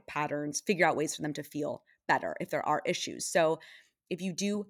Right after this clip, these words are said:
have inconsistencies in your stool, whether it be color or whether it be consistence, the actual consistency, it's important to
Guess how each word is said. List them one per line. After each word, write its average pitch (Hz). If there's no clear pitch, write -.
have 165
inconsistencies 151
in 147
your 143
stool, 151
whether 147
it 147
be 147
color 147
or 151
whether 139
it 147
be 147
consistence, 151
the 156
actual 139
consistency, 240
it's 269
important 196
to 170